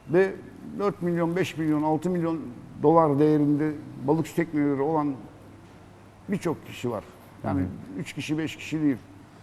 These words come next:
Speaker 1: Bir de Karadeniz sahilinde, Karadeniz sahilimizde değil de artık onunla beraber komşu ülkelerde bile gidip balık unu ve balık yağı fabrikası kuranlar var.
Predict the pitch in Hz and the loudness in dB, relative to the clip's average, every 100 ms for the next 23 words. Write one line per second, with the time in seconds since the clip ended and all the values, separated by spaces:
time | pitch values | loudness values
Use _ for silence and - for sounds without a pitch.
0 | - 208 226 185 214 - - - - - | -8 -2 0 0 -6 -12 -20 -20 -20 -20
1 | - - 185 214 202 175 160 143 - - | -20 -4 0 2 2 0 0 -4 -4 0
2 | 160 151 151 143 165 202 - - - - | 2 4 4 2 -2 -6 -12 -20 -20 -20
3 | - - - - - - - - - - | -20 -20 -20 -20 -20 -20 -20 -20 -20 -20
4 | - - 175 226 240 185 190 214 208 202 | -20 -4 0 0 -2 0 2 2 2 -2
5 | 208 202 190 185 185 214 196 214 226 170 | -6 -2 0 0 2 2 4 4 4 4
6 | 147 151 139 - 143 - - - - 170 | 2 0 -2 -2 -6 -8 -20 -16 -10 -8
7 | 220 - - 208 196 165 156 160 143 160 | -8 -6 -2 2 2 2 2 2 0 -2
8 | 131 - 160 170 240 269 175 156 156 147 | -8 -6 -2 2 4 6 6 4 6 6
9 | 143 143 131 135 143 139 170 - - - | 6 6 6 4 0 0 0 -2 -12 -20
10 | - - 143 208 226 196 196 175 170 196 | -20 0 4 4 2 -2 0 0 2 0
11 | - 165 135 135 135 131 - 123 131 120 | 0 -2 0 -2 -2 -4 -6 -6 -6 -4
12 | 117 104 90 | -6 -8 -12